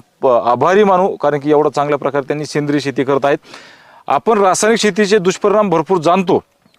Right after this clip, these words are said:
पण सेंद्रिय शेतीच्या एकाच औषधामुळे जमीन सुधारते, अ, तुमची किडी येत नाही,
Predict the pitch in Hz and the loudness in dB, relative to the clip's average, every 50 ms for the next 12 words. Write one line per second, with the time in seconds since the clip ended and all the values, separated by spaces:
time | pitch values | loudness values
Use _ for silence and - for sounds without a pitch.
0 | _ _ 156 139 - - 175 170 180 202 220 247 262 - - 214 202 - 208 190 | _ _ -6 -4 -2 -2 0 2 2 2 2 2 2 2 2 0 0 0 -2 -2
1 | - 220 220 202 170 185 - - 277 269 - 214 196 175 - 190 175 175 170 165 | 2 2 2 4 2 0 2 0 -2 0 2 2 2 2 0 0 0 0 2 2
2 | 165 175 202 208 - - - - _ 113 110 107 135 170 180 208 262 262 - - | 4 2 2 2 0 -8 -20 -20 _ -16 -4 0 2 4 4 4 2 2 0 0
3 | 190 160 175 156 139 127 190 214 - _ _ _ _ _ _ - _ _ _ _ | 0 2 2 2 2 0 -2 -2 -2 _ _ _ _ _ _ -20 _ _ _ _
4 | _ - 120 123 123 123 - 160 165 165 175 - 202 214 233 247 240 208 - - | _ 0 2 2 2 2 0 0 -2 -2 -2 0 0 2 4 4 2 2 0 0
5 | 156 170 190 | -2 -2 -2